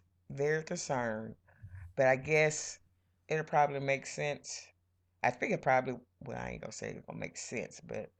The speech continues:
I think once the draft and those four prospective quarterbacks get drafted, that might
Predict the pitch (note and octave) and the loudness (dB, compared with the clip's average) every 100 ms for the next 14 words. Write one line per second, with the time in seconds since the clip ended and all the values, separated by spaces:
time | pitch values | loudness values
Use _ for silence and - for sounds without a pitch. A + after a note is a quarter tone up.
0 | _ _ _ _ - - G3+ F#3+ - _ | _ _ _ _ 0 4 4 4 0 _
1 | _ _ D3 E3 E3 - - A2+ A2 B2+ | _ _ -4 -2 -2 -6 -6 -6 0 6
2 | D3 C3+ G2+ - - - - _ _ _ | 10 10 6 2 -12 -18 -18 _ _ _
3 | _ _ _ _ _ _ - A#2 B2+ C#3+ | _ _ _ _ _ _ -6 0 2 2
4 | C#3 - D3+ D3 C3+ A#2+ - _ _ _ | -2 -6 0 2 2 0 -4 _ _ _
5 | - _ _ _ _ _ _ _ _ _ | -20 _ _ _ _ _ _ _ _ _
6 | _ _ _ _ _ _ B2+ A2 - D3+ | _ _ _ _ _ _ -6 -4 -2 0
7 | D3 B2 A#2 - D#3+ D#3+ C#3+ C#3 C3 A#2 | 0 0 -8 -6 -2 0 0 2 2 0
8 | - - - _ _ _ - C3+ A#2+ - | -6 -20 -20 _ _ _ -14 -4 -4 -2
9 | B2 B2 D3+ C#3 - - - - _ _ | 0 6 8 8 4 -4 -16 -18 _ _
10 | _ _ _ _ _ _ _ _ B2+ B2 | _ _ _ _ _ _ _ _ -2 4
11 | C3 - B2 B2 A#2+ F2+ | 6 4 0 2 2 0